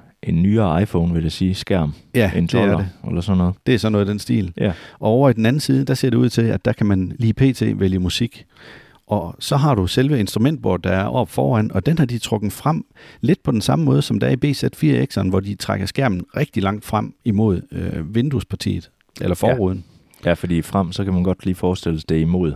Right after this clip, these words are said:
Speaker 1: føreren, men det er altså væk fra føreren.
Speaker 2: Ja, det er væk fra føreren,
Speaker 1: Ja.
Speaker 2: så det næsten kommer til at virke som sådan et head-up display.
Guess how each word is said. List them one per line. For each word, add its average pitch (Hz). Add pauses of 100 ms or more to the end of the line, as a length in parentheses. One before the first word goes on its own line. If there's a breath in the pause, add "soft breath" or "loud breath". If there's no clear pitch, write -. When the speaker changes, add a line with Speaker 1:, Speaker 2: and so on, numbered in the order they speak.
Speaker 1:
føreren, 78
men 80
det 87
er 95
altså 87
væk 98
fra -
føreren. 69
Speaker 2:
Ja, 110
det 117
er 117
væk 143
fra 98
føreren, 104
Speaker 1:
Ja. -
Speaker 2:
så 101
det 104
næsten 113
kommer 95
til 120
at 95
virke 120
som -
sådan 98
et 87
head-up 113
display. 90